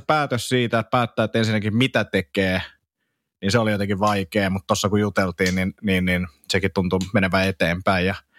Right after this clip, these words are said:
tyyppikin oli sitä mieltä, että tää on hyvä idea, niin, niin, niin jotenkin kannusti sitten tekemään sitä enemmän. Villellähän on paljonkin tatuointeja, mut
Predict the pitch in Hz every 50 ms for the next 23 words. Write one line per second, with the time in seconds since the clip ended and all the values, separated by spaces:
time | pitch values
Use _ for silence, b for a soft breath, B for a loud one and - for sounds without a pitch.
0 | B B B B B B _ - 104 92 - 101 90 101 95 95 95 - - 95
1 | 95 98 98 87 95 90 - - 98 92 101 92 98 95 101 98 95 92 87 90
2 | 104 117 110 - - - 101 95 92 92 92 95 92 - - _ 110 95 101 92
3 | 90 90 - - 151 139 - - 117 101 95 95 92 - - 92 104 - - -
4 | - - - - _ - - - - 92 87 95 - 101 101 98 92 90 95 98
5 | - B B B B B B B B B B _ 151 170 180 165 147 127 117 110
6 | 120 120 117 104 - 139 135 127 113 104 104 - 110 104 - - 104 104 101 98
7 | 95 - - 104 101 101 101 101 -